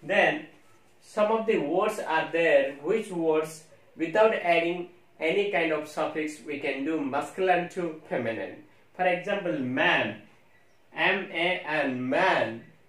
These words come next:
Okay, M A N, man. That woman, man, woman. In such a way, monk,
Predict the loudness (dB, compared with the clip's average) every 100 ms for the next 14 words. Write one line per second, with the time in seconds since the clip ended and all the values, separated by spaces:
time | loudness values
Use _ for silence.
0 | -10 -8 -2 0 0 -4 -12 -20 _ _
1 | _ -6 -4 -4 -2 -2 -2 -4 -10 -6
2 | -4 -4 -4 -2 0 2 0 -4 -12 -20
3 | _ _ _ _ _ -6 2 2 2 -8
4 | -20 -20 -20 -20 -14 -8 -4 0 2 2
5 | 0 -4 -10 -20 _ _ _ _ _ -14
6 | -6 0 2 2 0 -8 -18 _ -12 -6
7 | -2 0 2 0 -2 -8 -14 -20 _ -20
8 | _ _ -10 -8 -2 0 0 0 0 -2
9 | -6 -8 2 4 4 0 -10